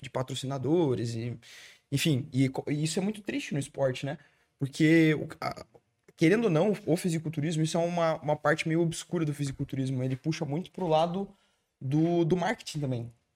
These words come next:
sabe? Eu tenho muito medo, cara, de você, de, a-, assim, os primeiros Olímpias que eu assisti, até mesmo alguns dos mais antigos, eu olhava, assistia e via, "Putz, o melhor ganhou." Agora, tem alguns, ah,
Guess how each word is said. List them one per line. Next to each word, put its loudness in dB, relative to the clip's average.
sabe? 0
Eu 0
tenho 0
muito 0
medo, 2
cara, 2
de 2
você, -2
de, 0
a-, -12
assim, 2
os -2
primeiros 0
Olímpias 2
que -10
eu 0
assisti, -4
até -2
mesmo 2
alguns 2
dos -2
mais 2
antigos, -2
eu -2
olhava, -2
assistia -8
e -2
via, 0
"Putz, -8
o -14
melhor -2
ganhou." -4
Agora, 6
tem 6
alguns, 2
ah, -6